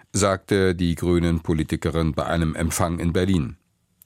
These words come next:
Der Antiziganismusbeauftragte der Bundesregierung, Daima Güler, bescheinigte Deutschland Fortschritte im Kampf. So sehe er eine zunehmende Bereitschaft bei den Polizeibehörden, sich dem Thema zu stellen.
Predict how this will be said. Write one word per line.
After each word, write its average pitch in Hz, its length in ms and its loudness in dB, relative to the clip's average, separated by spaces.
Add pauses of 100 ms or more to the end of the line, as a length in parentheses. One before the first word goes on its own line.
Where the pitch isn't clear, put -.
(540)
Der 95 380 2
Antiziganismusbeauftragte 113 1600 0
der 82 160 0
Bundesregierung, 90 1040 0
Daima 92 400 0
Güler, 110 380 2 (260)
bescheinigte 123 540 0
Deutschland 101 480 0
Fortschritte 98 500 0
im 78 160 -2
Kampf. - 400 -6 (500)
So 110 200 4
sehe 123 280 2
er 92 300 2
eine 90 280 2
zunehmende 92 580 2
Bereitschaft 85 640 -2
bei 82 120 0
den 78 220 -2
Polizeibehörden, 82 840 0
sich 82 260 -6
dem 80 240 -2
Thema 82 320 0
zu 85 140 -2
stellen. 92 400 0